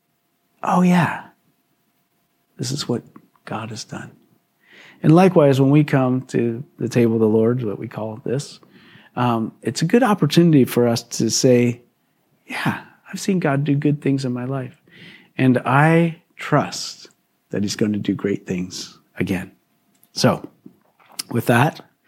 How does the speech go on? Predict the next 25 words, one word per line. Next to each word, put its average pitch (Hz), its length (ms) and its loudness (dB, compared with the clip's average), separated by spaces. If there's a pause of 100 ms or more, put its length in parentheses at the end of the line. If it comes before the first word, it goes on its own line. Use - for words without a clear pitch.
(680)
let's - 140 -20
look 123 160 -2
up 120 140 -4
into 113 120 -4
heaven. 123 320 -4
Thank 143 400 -2
you. 156 220 6
This 151 240 2
is 139 120 2
where 147 600 2 (420)
our 123 160 -2
sustenance 139 680 -4
comes 131 300 -10
from, 143 480 -10 (100)
from 131 220 -10
you. 131 460 -4 (640)
Thank 147 360 2
you 160 460 2 (840)
for 127 120 -2
what 123 220 2
you've 127 480 0
done 156 380 0
in 156 200 -6
my 135 140 0
life 170 560 -4